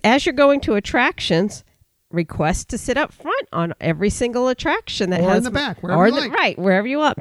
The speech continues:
Speaker 1: Pick your seat and request it. And again, there's etiquette for that. Um, sometimes, i-, especially if it's a busy day or busy queue, they really don't wanna interrupt that. But, um, I don't think I've ever had them say no.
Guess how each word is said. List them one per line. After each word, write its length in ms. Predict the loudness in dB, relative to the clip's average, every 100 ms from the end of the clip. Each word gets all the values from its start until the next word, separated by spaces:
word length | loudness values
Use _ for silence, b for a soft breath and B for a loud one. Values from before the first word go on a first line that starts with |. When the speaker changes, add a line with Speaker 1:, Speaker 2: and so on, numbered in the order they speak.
| -8
Speaker 1:
Pick 260 | -2 -2 -2
your 120 | -4
seat 360 | -2 -2 -2 -2
and 200 | -2 -2
request 480 | -4 -4 -2 -2 -2
it. 120 | -4
And 140 | -2 -6
again, 340 | -2 -2 0
there's 220 | 0 -2 0
etiquette 440 | -2 -2 -2 -4
for 80 | -4
that. 440 | -4 -2 -2 -4 -4
Um, 320 | -4 -2 -6 B B B
sometimes, 840 | -16 -2 0 2 2 2 0 -2 -4
i-, 140 | -4 -2
especially 400 | -4 -2 -2 0
if 80 | -2
it's 140 | 0 -2
a 40 |
busy 360 | 0 0 0 0
day 220 | 2 2
or 100 | 2
busy 300 | 2 0 -2
queue, 400 | -4 2 4 4
they 180 | 2 0
really 380 | 0 2 2
don't 300 | 4 4 4
wanna 320 | 2 0 0 0
interrupt 420 | -2 -2 -4 -2
that. 200 | -2 -2 0
But, 200 | 0 0 B B B B -6
um, 440 | -4 -2 -4 -8 -12 _
I 200 | 0 0
don't 260 | 0 -2 -2
think 260 | -4 -4 -4
I've 160 | -4 -4
ever 240 | -4 -2
had 240 | -2 -2 -2
them 120 | -6
say 220 | -4 -4
no. 320 | -2 -4 -4